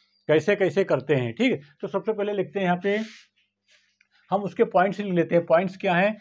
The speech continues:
सबसे पहले देखिए यहाँ पे हमारे पास आया था सॉल्यूशन। सॉल्यूशन लिखेंगे, सॉल्यूशन में क्या हो जाता है, एक्स वन इक्वल टू वन, एक्स टू इक्वल टू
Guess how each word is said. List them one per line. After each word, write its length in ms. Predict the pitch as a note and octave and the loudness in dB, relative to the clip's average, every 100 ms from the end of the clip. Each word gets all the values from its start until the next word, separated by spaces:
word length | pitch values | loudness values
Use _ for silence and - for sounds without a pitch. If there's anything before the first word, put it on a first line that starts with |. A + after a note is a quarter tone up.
| _ - | _ -6
सबसे 200 | F3 G#3+ | -4 -2
पहले 200 | G3 G3 | -2 0
देखिए 240 | F#3+ F#3 G3+ | -2 0 0
यहाँ 120 | E3 | 0
पे 180 | E3 A2+ - _ - | -2 -6 -10 _ -2
हमारे 240 | E3 F#3+ | 0 2
पास 240 | G3 F#3+ F3+ | 2 2 2
आया 140 | E3 G3+ | 0 0
था 80 | G3 | 0
सॉल्यूशन। 520 | F3 D3 C3+ C3+ G2 - _ _ _ _ _ _ _ _ _ _ _ _ _ _ _ _ _ _ - | 0 0 0 -2 -4 -14 _ _ _ _ _ _ _ _ _ _ _ _ _ _ _ _ _ _ -4
सॉल्यूशन 300 | D#3 E3+ A3 | -2 0 2
लिखेंगे, 460 | G#3+ G3 F#3 E3+ F#3 A3 - _ _ _ _ _ _ _ _ | 2 2 4 4 4 2 -4 _ _ _ _ _ _ _ _
सॉल्यूशन 320 | D3+ E3+ F3 G#3+ | -2 0 0 0
में 120 | G#3 | 0
क्या 100 | F#3+ | 2
हो 60 | E3+ | 2
जाता 260 | F3+ G3 | 2 0
है, 180 | G3+ G3+ - E3 | 0 -2 -4 2
एक्स 320 | G3+ G3+ - G3+ G#3 _ _ _ _ _ - | 2 0 -6 -6 -6 _ _ _ _ _ -6
वन 280 | C3 F3 G3 | 0 2 2
इक्वल 280 | F#3+ F3+ F3 | 0 2 2
टू 200 | G3+ G#3 G#3+ - _ _ - | 2 0 -2 -6 _ _ -8
वन, 360 | B2+ D3 D#3+ D#3 _ _ _ _ _ _ _ _ _ _ _ _ _ - | 2 2 2 -4 _ _ _ _ _ _ _ _ _ _ _ _ _ -2
एक्स 440 | E3 G#3 G#3 - - | 0 0 -2 -18 -4
टू 160 | G3 G#3 | 0 0
इक्वल 300 | F#3+ G3 F3+ | 2 2 2
टू 160 | G#3+ | 2